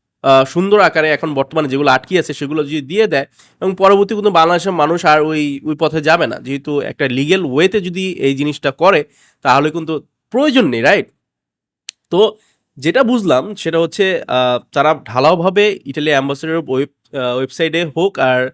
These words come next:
আহ, তাদের Facebook পেজে হোক সেখানে বড় করে একটা রিপোর্ট দিছে এবং খুব ক্লিয়ারলি বলে দিছে যে কি কি রিজলভ ইস্যু আছে এবং কিভাবে আউটস্ট্যান্ডিং ভিসাগুলা, আহ, পাসপোর্টগুলা, আহ, ভিসা সহ দেওয়া যায়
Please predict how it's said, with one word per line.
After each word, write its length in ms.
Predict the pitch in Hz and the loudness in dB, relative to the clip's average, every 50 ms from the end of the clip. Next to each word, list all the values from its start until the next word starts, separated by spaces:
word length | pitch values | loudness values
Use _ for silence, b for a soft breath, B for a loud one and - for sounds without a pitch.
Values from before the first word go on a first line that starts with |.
| b b b b b b b b | b b b b b b b b
আহ, 360 | - 120 117 117 117 117 117 | -2 -2 0 0 0 -2 -2
তাদের 180 | 135 131 135 131 - | -2 -2 0 0 0
Facebook 240 | 156 156 156 175 170 | -2 -2 0 -2 -4
পেজে 220 | - 165 143 135 | -4 -4 -2 -2
হোক 180 | 143 151 - - | -2 -2 -4 -4
সেখানে 300 | - 139 131 147 147 139 | -6 -6 -4 -4 -4 -4
বড় 380 | 123 110 139 151 190 233 247 | -4 -2 2 4 6 6 6
করে 220 | 240 - 208 190 170 | 4 2 0 0 0
একটা 160 | - - 165 | 0 0 -2
রিপোর্ট 360 | 143 147 143 - 160 147 131 | 0 -2 -2 0 -2 -2 -2
দিছে 360 | 117 131 131 - - 185 226 - _ B B B B B B - | -2 -6 -6 -4 -4 -6 -6 -6 _ B B B B B B -2
এবং 260 | 135 135 135 135 127 - _ _ _ _ _ _ _ _ _ _ | 0 2 2 0 -2 -6 _ _ _ _ _ _ _ _ _ _
খুব 220 | _ - 233 233 - _ - | _ -4 -2 -2 -4 _ -6
ক্লিয়ারলি 440 | 190 208 240 277 277 277 254 262 226 | -4 0 4 4 4 4 4 2 2
বলে 220 | 180 190 196 190 | 4 4 4 4
দিছে 220 | 175 180 - 180 | 2 0 -4 -4
যে 120 | 170 170 170 | -4 -4 -4
কি 180 | - - 214 | -4 -6 -8
কি 180 | 214 - 247 220 | -6 -4 -2 -2
রিজলভ 520 | 156 160 151 135 151 185 220 240 240 180 | 0 0 0 2 2 4 4 4 2 0
ইস্যু 280 | 175 156 - - 170 143 | -2 -4 -2 0 2 2
আছে 380 | 120 117 - - 135 175 202 - _ | 2 2 2 0 -2 -2 -4 -6 _
এবং 320 | - 135 131 139 143 139 135 | -8 -6 -4 -4 -4 -4 -6
কিভাবে 420 | - - 170 180 190 190 202 214 | -8 -6 -2 0 0 2 2 2
আউটস্ট্যান্ডিং 720 | 190 151 135 143 156 - - 190 175 175 180 185 190 170 | 4 4 4 4 4 2 -2 -2 -2 -2 -2 -4 -4 -4
ভিসাগুলা, 560 | 127 127 139 160 220 208 170 135 123 123 139 - _ b b b b b b b - | -6 -4 0 2 2 2 0 0 -4 -6 -6 -8 _ b b b b b b b -2
আহ, 140 | 127 127 127 | 0 2 2
পাসপোর্টগুলা, 840 | - 147 143 - - 170 170 175 160 - - 143 151 147 143 143 | 4 2 2 0 -2 -4 -2 -2 -4 -6 -8 -2 2 4 4 4
আহ, 220 | 135 78 90 135 127 | 4 2 0 -2 -2
ভিসা 260 | 123 131 131 170 160 | -2 -2 -2 -2 -2
সহ 280 | - 151 139 151 160 139 | -2 -2 0 2 2 2
দেওয়া 300 | 123 139 160 202 202 151 | 4 4 6 6 6 4
যায় 220 | 123 120 147 | 2 0 -2